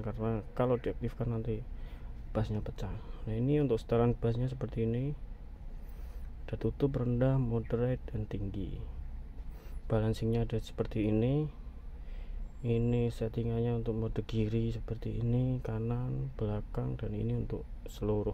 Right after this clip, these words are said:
ruangan mobil. Oke, kita balik lagi. Ada file manager,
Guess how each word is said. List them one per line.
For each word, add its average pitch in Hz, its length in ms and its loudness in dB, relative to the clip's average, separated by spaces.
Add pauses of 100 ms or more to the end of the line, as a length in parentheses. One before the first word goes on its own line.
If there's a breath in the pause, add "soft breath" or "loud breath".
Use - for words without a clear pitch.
ruangan 92 320 -2
mobil. - 380 -2 (2000 loud breath)
Oke, 117 160 0
kita 123 220 0
balik 110 260 2
lagi. 127 460 4 (1800)
Ada 110 160 -2
file 110 220 4
manager, 135 880 6